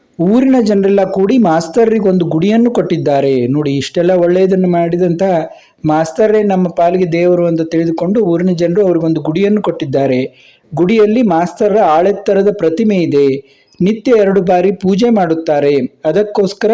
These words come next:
ಅರ್ಚಕರಿದ್ದಾರೆ. ಈ ಶಿಕ್ಷಕರಿಗಾಗಿ ಪ್ರತಿ ವರ್ಷ ಶಿವರಾತ್ರಿ ಎಂದು ಭಾರಿ ಜಾತ್ರೆ ನಡೆಯುತ್ತದೆ. ನೋಡಿ, ಅವರು ಮಾಸ್ತರರ ಒಂದು, ಆ, ಪ್ರತಿಮೆಯನ್ನು ಮಾಡಿ ಆ ಗುಡಿಯಲ್ಲಿ ಇಟ್ಟಿದ್ದಾರೆ.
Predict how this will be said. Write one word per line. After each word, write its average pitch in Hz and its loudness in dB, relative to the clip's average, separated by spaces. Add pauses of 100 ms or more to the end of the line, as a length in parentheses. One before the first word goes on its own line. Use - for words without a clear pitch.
ಅರ್ಚಕರಿದ್ದಾರೆ. 165 0 (560)
ಈ 214 4
ಶಿಕ್ಷಕರಿಗಾಗಿ 202 0
ಪ್ರತಿ 165 0
ವರ್ಷ 202 0
ಶಿವರಾತ್ರಿ 214 0
ಎಂದು 185 0
ಭಾರಿ 170 0
ಜಾತ್ರೆ 185 0
ನಡೆಯುತ್ತದೆ. 135 -2 (300)
ನೋಡಿ, 170 0
ಅವರು 170 0 (300)
ಮಾಸ್ತರರ 185 0
ಒಂದು, 190 2 (420)
ಆ, 160 0
ಪ್ರತಿಮೆಯನ್ನು 175 -2
ಮಾಡಿ 202 0 (280)
ಆ 156 0
ಗುಡಿಯಲ್ಲಿ 190 0
ಇಟ್ಟಿದ್ದಾರೆ. 143 -2